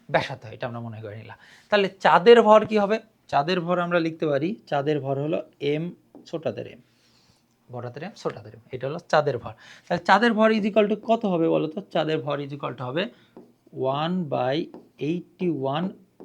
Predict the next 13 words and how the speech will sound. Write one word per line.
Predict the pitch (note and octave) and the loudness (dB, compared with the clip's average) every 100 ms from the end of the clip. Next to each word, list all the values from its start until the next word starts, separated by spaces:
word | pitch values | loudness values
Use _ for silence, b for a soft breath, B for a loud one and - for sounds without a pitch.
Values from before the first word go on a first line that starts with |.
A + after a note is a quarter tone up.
| C3 | -6
এমই, | A#2+ A#2+ b b b b _ _ - - _ _ D#3+ | -6 -8 b b b b _ _ -20 -20 _ _ -6
এটা | D#3+ | -4
আমরা | D3 C3+ | -4 -6
লিখতে | C3+ B2+ | -8 -8
পারি, | B2+ D3 _ _ _ _ _ _ B2+ | -10 -12 _ _ _ _ _ _ -14
এটা | A#2 G#3+ A#3 _ - | -10 -10 -12 _ -12
প্রথম | A3 - F#3+ - | -6 -2 -2 -4
সত্যটা | C#3 - C#3 C3 | -6 -6 -4 -6
অনুসারে | C3 F#3 F#3+ | -6 -8 -6
লিখতে | C3+ - | -6 -8
পারি। | G2 - B B B _ | -16 -18 B B B _
চাঁদের | G3+ F#3+ A#3 G#3+ | 6 6 6 4
ব্যাসার্ধটাকে | - G#3+ G3 G#3 G#3 | 4 2 2 2 2